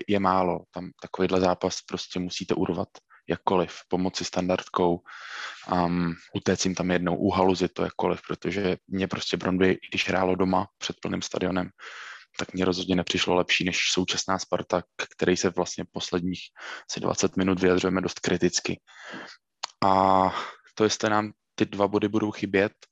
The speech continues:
to se uvidí samozřejmě až, eh, v konečném zúčtování, ale momentálně mi to přijde tak, že to je obrovská škoda, že jsme si tam neporadili líp a budeme spolíhat na, na další zápasy. Byť samozřejmě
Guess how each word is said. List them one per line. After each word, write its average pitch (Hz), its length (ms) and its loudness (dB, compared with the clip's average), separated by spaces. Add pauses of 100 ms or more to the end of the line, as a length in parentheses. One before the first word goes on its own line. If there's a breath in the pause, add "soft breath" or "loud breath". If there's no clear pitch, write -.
(680 loud breath)
to - 100 -10
se - 140 -4
uvidí 101 220 -4
samozřejmě 104 380 -4
až, - 280 0
eh, 98 280 2
v - 120 -14
konečném 101 480 0
zúčtování, 98 760 0
ale 95 120 4
momentálně 98 520 0
mi 98 80 0
to 98 100 0
přijde 101 240 -2
tak, 101 120 0
že 98 80 -8
to - 100 -2
je 107 40 6
obrovská 98 440 2
škoda, - 300 -2 (580 loud breath)
že - 60 -14
jsme 98 180 -10
si 98 100 -8
tam 92 160 -4
neporadili 92 520 0
líp 87 220 0 (100)
a - 80 0 (120)
budeme 92 260 0
spolíhat 92 520 0
na, 90 160 0 (500 loud breath)
na 101 60 0
další 92 260 0
zápasy. 92 460 0
Byť 110 240 2
samozřejmě 95 640 0